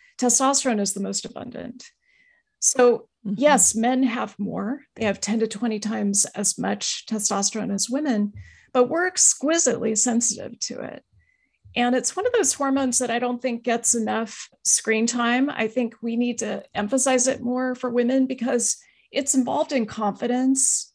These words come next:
Speaker 1: agency. We know in a study that was done on M B A students that it's involved in risk-taking, particularly financial risk. It's involved in, you know, some of the classic things that you might think of, such as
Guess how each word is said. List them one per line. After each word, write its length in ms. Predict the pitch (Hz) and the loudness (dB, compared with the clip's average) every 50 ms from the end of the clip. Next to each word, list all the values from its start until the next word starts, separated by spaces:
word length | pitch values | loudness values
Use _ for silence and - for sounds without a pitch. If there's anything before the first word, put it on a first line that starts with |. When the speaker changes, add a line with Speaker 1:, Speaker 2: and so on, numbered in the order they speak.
| _ _ - - - | _ _ -16 -8 -4
Speaker 1:
agency. 840 | 185 190 208 220 220 214 220 220 - - 233 240 240 247 254 269 269 - _ _ _ _ _ _ _ _ _ _ _ _ _ _ _ _ _ _ _ _ - | -4 -4 -2 -4 -4 -4 -4 -4 -4 -2 -2 0 0 0 -2 -2 -4 -8 _ _ _ _ _ _ _ _ _ _ _ _ _ _ _ _ _ _ _ _ -6
We 140 | 214 226 | -4 -2
know 320 | 220 233 226 196 143 - - - | -2 0 -2 -2 -4 -6 -10 -10
in 140 | - 226 226 | -6 -4 -2
a 80 | 214 214 | 0 0
study 280 | 202 - 226 214 202 | 2 2 2 0 0
that 140 | 185 - - | 0 -2 -2
was 160 | - 208 208 | -2 -2 -2
done 200 | - 226 220 214 | -2 -2 -2 -2
on 420 | 214 190 185 185 202 196 196 185 - - - | -2 -4 -4 -4 -2 -4 -4 -6 -8 -8 -4
M 160 | - 220 214 | -2 0 0
B 140 | 202 185 165 | 0 -2 -2
A 160 | 165 196 220 | -2 0 2
students 540 | 226 - - - 262 262 262 269 269 262 - | 2 2 2 2 2 2 4 4 4 4 4
that 160 | - 180 - | 2 -2 -2
it's 160 | 156 - - - | -4 -4 -4 -2
involved 380 | 208 196 208 208 202 202 - | -2 0 0 -2 -2 -2 -4
in 140 | 202 202 190 | -6 -6 -4
risk-taking, 840 | 196 196 214 214 - - - 247 226 233 - 247 254 262 269 269 - _ _ _ _ _ _ _ _ _ _ | -2 0 2 4 4 2 2 0 -2 -4 -2 -2 0 2 2 0 -2 _ _ _ _ _ _ _ _ _ _
particularly 560 | - - 226 226 233 220 220 214 202 196 190 | -6 -4 -2 0 2 2 2 2 0 0 -2
financial 560 | 190 - 196 180 175 180 190 - - 226 208 | -4 -4 -4 -4 -2 -2 -4 -4 -4 -2 -2
risk. 380 | 220 233 240 254 - - - - - _ - - - - - _ _ _ _ _ _ _ _ _ - | 0 0 2 2 2 2 2 0 -4 _ -20 -20 -20 -20 -20 _ _ _ _ _ _ _ _ _ 2
It's 220 | 240 254 254 - | 2 4 4 4
involved 420 | 262 247 262 269 269 269 262 262 | 4 4 6 6 6 4 4 2
in, 340 | 247 233 226 220 220 220 - - | 0 0 0 -2 -4 -6 -8 -10
you 100 | - - | -6 -4
know, 120 | 214 220 214 | -2 0 0
some 180 | 208 - 214 | 0 0 0
of 40 | 202 | 0
the 80 | 208 208 | -2 -2
classic 420 | 208 - 240 226 226 - 233 233 | -2 0 0 2 2 0 -2 -2
things 300 | - 226 220 214 214 202 | -2 -2 -2 0 0 -2
that 160 | 208 208 - | -4 -4 -6
you 60 | - 208 | -4 -4
might 220 | 202 185 - - | -4 -4 -4 -2
think 180 | - 233 226 - | -2 -2 0 0
of, 260 | 240 226 220 214 208 | 0 0 0 0 0
such 300 | - - 190 180 - 208 | 0 -2 -2 -2 -4 -4
as 460 | 202 185 180 185 185 - - - - | -4 -4 -2 0 2 2 2 2 0